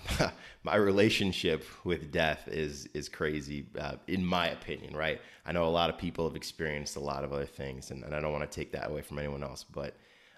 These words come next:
um, f-, like I said earlier, from losing my mom when I was six years old, that, that to me was, was devastating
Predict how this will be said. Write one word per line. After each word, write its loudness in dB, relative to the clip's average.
um, -2
f-, -16
like -2
I 2
said 0
earlier, 2
from -8
losing 2
my -2
mom 2
when -2
I 0
was -2
six -6
years -4
old, 0
that, 0
that 0
to -2
me 0
was, -2
was -2
devastating -2